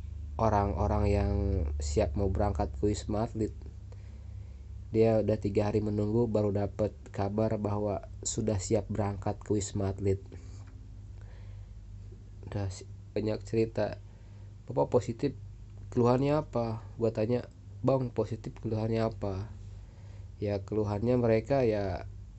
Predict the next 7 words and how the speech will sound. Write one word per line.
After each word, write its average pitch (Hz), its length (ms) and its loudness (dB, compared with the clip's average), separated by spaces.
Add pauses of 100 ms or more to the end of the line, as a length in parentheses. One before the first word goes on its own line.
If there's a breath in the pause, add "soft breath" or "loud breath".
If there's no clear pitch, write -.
ada 107 400 2
yang 104 240 2
nggak 98 240 0
bisa 98 240 0
nyium. 151 640 6 (1120 loud breath)
Maksudnya 135 400 0
nggak 110 320 2